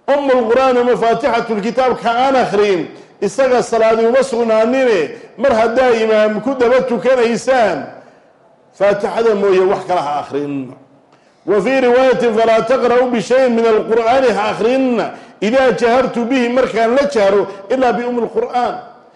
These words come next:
Salaaddu markay jahriye tahay, Faatixada uun akhriya, inta kalena dhegaysta.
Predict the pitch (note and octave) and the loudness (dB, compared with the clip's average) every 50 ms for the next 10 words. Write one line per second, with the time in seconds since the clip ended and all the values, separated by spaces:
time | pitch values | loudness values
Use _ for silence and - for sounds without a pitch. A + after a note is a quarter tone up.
0 | _ _ _ - - A#3+ C4 C4+ B3+ C4 B3+ C4 C#4 A#3+ F3 A#3 A#3+ G3+ - B3 | _ _ _ -2 0 2 2 2 2 0 0 0 0 0 0 -2 -4 -4 -2 -2
1 | A3 G#3 A3+ B3+ C#4 D4 C#4 - A3+ A3 F3+ F3+ F#3 E3+ D#3+ D#3 - - - - | 0 0 0 0 0 0 0 0 0 0 0 0 0 0 -2 -4 -8 -14 -20 -20
2 | - _ - - B3 B3 A#3 A#3 A#3+ A#3+ F#3+ A3 C#4 C#4 C4 B3 C4 C4+ B3+ A#3+ | -20 _ -6 -2 0 0 0 0 0 -2 0 0 0 2 2 2 2 2 2 2
3 | G3 G#3 B3 C4 B3+ C4+ C#4 B3 F#3 A3+ - - G#3+ A3+ A#3+ A#3 A#3 A3+ A3 G#3 | 2 2 0 0 0 0 0 0 -2 -2 -2 0 0 0 0 0 0 0 0 0
4 | F#3 F3+ G3 G#3 A3 F3+ - - C#3+ | 0 0 0 -2 -2 -4 -8 -8 -10